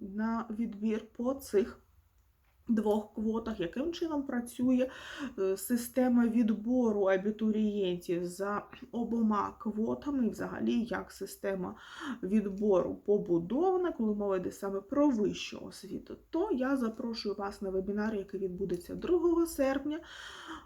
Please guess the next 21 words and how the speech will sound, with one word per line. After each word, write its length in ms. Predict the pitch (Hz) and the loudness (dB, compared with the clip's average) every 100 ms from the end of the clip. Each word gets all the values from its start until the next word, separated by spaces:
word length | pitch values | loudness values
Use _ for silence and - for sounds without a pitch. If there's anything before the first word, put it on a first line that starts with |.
| - - | -20 -8
Е, 40 | |
у 340 | 208 190 - 320 | -2 0 6 8
закритій 760 | 285 277 254 240 - 220 220 - - | 8 2 2 0 0 0 0 -6 -8
групі 500 | 202 233 226 - 220 | -4 0 0 0 -2
на 280 | 202 190 | 0 0
Фейсбуці 680 | 185 202 214 220 262 294 302 | 0 0 0 0 -2 0 2
ми 180 | 254 233 | 2 2
почнемо 600 | 214 214 220 214 208 190 | -2 0 2 4 2 2
о 160 | 277 262 | 6 6
десятій 760 | 214 214 - 190 170 - 196 | 4 -2 -4 -4 -4 -4 -4
ранку, 380 | 208 262 349 349 | 0 0 2 4
як 280 | 254 208 190 | 4 2 -2
завжди, 420 | 185 175 180 311 | -2 -2 0 0
для 140 | 240 214 | 0 -2
тих, 180 | 202 | -4
хто 200 | - - | -10 -8
не 180 | 196 233 | -2 -2
встигає 440 | 277 - 233 185 175 | -2 0 0 2 0
бути 280 | 180 180 | -2 -4
присутнім, 560 | 190 233 - 311 311 269 | -4 -6 -2 -2 2 0
буде 460 | - 185 190 208 | 0 -2 -2 -2